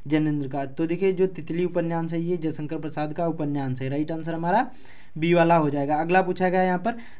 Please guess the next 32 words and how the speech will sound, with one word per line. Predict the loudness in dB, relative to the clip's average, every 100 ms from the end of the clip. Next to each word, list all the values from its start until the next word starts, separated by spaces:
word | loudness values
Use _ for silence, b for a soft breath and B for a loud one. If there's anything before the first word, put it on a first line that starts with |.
| -4
झूठा | 0 0 2 4 4
सच | 2 0 0
किस | -4 -2 0
विधा | 2 2
की | 2 0
रचना | -2 -2 -4
है? |
तो | -4 -4
देखिए | 0 2
ये | 4 4
हमारा | 2 2 2 2
जो | 2 0
झूठा | 0 -4 -4 -4
सच | -4 -6 -4
है, | -2
ये | 0 -2
हमारा | -2 -2 0 0 -2 B B B B
यहाँ | 2 4
पर | 4 2
उपन्यास | 2 2 2 2 0 0
है, | -2
ध्यान | -2 -2
रखना। | -2 0
और | 0
किसका? | -2 -6 -2 -2
यशपाल | 0 -2 -4 -4 -2 0
जी | 0 -2
का | -4
है, | -4
ध्यान | -4 -4 -6
रखना, | -6 -6
इस | -6 -8